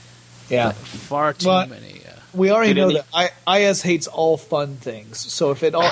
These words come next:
Speaker 1: it all
Speaker 3: <laughs>
Speaker 1: comes across as fun, we know he, he's out.
Speaker 2: Yeah, that's why I love Mad Men. It's not fun at all. It's just, like,
Speaker 1: It's just a bunch of miserable people doing miserable things to each other.
Speaker 2: Yeah, it's fantastic.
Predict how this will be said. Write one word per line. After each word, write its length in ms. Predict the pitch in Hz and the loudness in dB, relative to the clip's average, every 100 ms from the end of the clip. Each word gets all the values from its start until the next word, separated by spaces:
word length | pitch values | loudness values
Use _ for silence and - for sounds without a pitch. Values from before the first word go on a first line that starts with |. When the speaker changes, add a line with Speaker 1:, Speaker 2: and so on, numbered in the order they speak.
| - | 2
Speaker 1:
it 60 | 160 | 0
all 140 | 160 | 0
Speaker 3:
<laughs> 100 | 175 | -6
Speaker 1:
comes 180 | 175 156 | -8 -8
across 280 | 143 160 143 | 0 0 2
as 120 | 131 | -4
fun, 480 | - 165 147 131 123 | 0 2 4 2 -4
we 100 | 131 | -2
know 140 | 135 | 0
he, 100 | 131 120 123 | 0 -4 -6
he's 220 | 127 113 | -4 -2
out. 320 | 107 98 - | -4 -8 -12
Speaker 2:
Yeah, 340 | 120 113 110 110 | -8 -4 -4 -6
that's 140 | 160 160 | -8 0
why 100 | 208 | 2
I 40 | |
love 180 | 170 135 | 2 0
Mad 240 | 120 120 117 | 0 -2 -2
Men. 240 | 117 117 - - - - - | -4 -6 -12 -20 -20 -20 -12
It's 80 | - | -8
not 120 | - | -8
fun 320 | - 120 120 | -6 -4 -4
at 80 | 117 | -2
all. 300 | 120 110 - - | -2 -4 -6 -10
It's 120 | 120 | -4
just, 420 | - - - - 131 | -2 -2 -4 -12 -6
like, 220 | 113 - - - - 123 | -6 -8 -20 -20 -12 -6
Speaker 1:
It's 160 | - 190 | -2 0
just 160 | 247 208 | 2 2
a 40 | |
bunch 220 | 196 214 | 2 0
of 100 | 190 170 | -2 -2
miserable 500 | 170 180 202 185 190 | 0 0 0 0 -2
people 320 | 196 180 151 | -2 -2 -2
doing 260 | 147 143 139 | 0 -2 -2
miserable 420 | 151 170 160 160 | -2 -2 0 0
things 260 | 165 165 151 | -2 -4 -4
to 100 | 127 | -6
each 100 | - | -6
other. 200 | 117 110 | -10 -8
Speaker 2:
Yeah, 360 | 302 403 143 | -4 -2 -2
it's 120 | 113 - | -4 -6
fantastic. 580 | 240 302 349 - 107 | -4 -2 -4 -4 -6